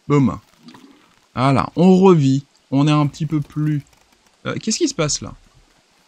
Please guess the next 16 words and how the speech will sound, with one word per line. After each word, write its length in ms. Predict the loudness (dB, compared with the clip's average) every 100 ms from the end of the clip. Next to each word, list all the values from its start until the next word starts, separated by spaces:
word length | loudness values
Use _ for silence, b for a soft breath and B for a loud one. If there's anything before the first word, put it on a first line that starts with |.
| _ _ _ _
Ok, 120 | -12 -10
j'ai, 240 | -10 -8 -8
j'ai, 200 | -8 -8
j'ai, 180 | -8
j'ai 140 | -6 -8
pas, 360 | -6 -4 -4
j'ai 120 | -4 -6
pas 140 | -6
ce 80 | -8
qu'il 140 | -10
faut. 240 | -8 -8 -8 _ _ _ _ _ _ _ _ _ _ _ -10
J'ai 140 | -8
pas 160 | -6 -8
ce 100 | -8
qu'il 120 | -12
faut. 200 | -20 -20